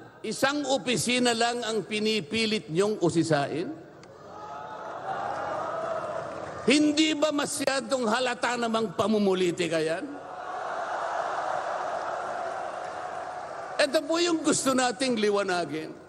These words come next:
Hindi po tayo laban sa pag-iimbestiga ng katiwalian. Ilagay po natin sa ayos. Sana man lang,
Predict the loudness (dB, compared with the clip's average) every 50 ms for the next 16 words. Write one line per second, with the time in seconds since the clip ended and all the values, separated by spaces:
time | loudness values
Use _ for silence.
0 | -20 -20 -20 -20 -20 -10 -2 2 4 6 6 6 6 6 4 6 4 4 4 4
1 | 2 2 2 2 0 0 2 2 2 2 2 0 0 0 0 0 -4 -6 -4 0
2 | 0 0 2 0 -2 -2 -2 -2 -2 -2 -2 -2 -2 -2 -2 0 0 2 4 4
3 | 4 2 0 0 0 -2 0 0 0 0 0 0 0 -2 -2 -4 -4 -4 -2 0
4 | 2 4 4 2 4 2 2 0 0 0 2 2 2 2 2 0 0 0 0 0
5 | 0 0 0 -2 0 -2 -2 -6 -8 -10 -12 -16 -20 -20 -20 -20 -20 -20 -12 -2
6 | 2 2 4 4 4 2 2 2 2 4 4 4 4 4 2 0 0